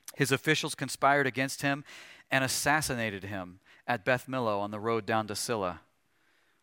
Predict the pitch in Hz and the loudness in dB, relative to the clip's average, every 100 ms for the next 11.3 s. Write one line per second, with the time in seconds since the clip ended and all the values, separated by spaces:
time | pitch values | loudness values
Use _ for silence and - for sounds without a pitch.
0 | _ - 131 - 147 - 131 - 127 123 | _ 2 2 4 0 2 -2 -4 -2 0
1 | 127 120 120 113 107 104 120 123 127 - | 2 0 0 -2 -4 -4 -2 -2 -4 0
2 | 117 113 - 120 120 113 - - 120 113 | 0 0 -2 -2 -2 -6 -4 -4 -2 0
3 | 101 104 - 113 110 107 131 117 - 101 | 0 -2 -4 -10 -6 0 0 0 0 0
4 | 98 - 113 107 - - 107 110 98 92 | 0 -2 -2 -2 -4 -4 -2 0 0 -2
5 | - - - - - _ _ _ _ - | -6 -20 -20 -20 -20 _ _ _ _ -8
6 | 131 117 127 131 135 135 131 127 _ - | -6 4 6 8 6 4 0 -10 _ -8
7 | 117 107 104 98 117 123 120 120 120 113 | -6 -6 -8 0 2 2 2 -2 -6 -6
8 | 120 113 110 107 - 101 92 110 98 104 | -8 -6 -8 -6 -4 -4 -4 -6 -6 -6
9 | 101 - 117 123 107 98 95 98 101 113 | -6 -4 -2 -2 -2 -2 -2 -4 -6 -2
10 | 110 110 - 113 117 120 120 113 - 110 | -2 -2 0 4 4 2 0 -2 -2 0
11 | 98 92 | 0 -4